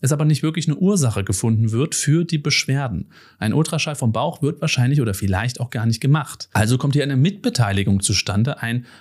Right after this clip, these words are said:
ein Bestärken des Nicht-Schwangerseins.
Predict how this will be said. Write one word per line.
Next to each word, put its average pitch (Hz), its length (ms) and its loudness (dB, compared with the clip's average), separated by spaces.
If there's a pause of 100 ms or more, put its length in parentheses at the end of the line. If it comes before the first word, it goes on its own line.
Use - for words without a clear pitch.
ein 117 140 2
Bestärken 139 680 0
des - 400 -2
Nicht-Schwangerseins. 123 1120 0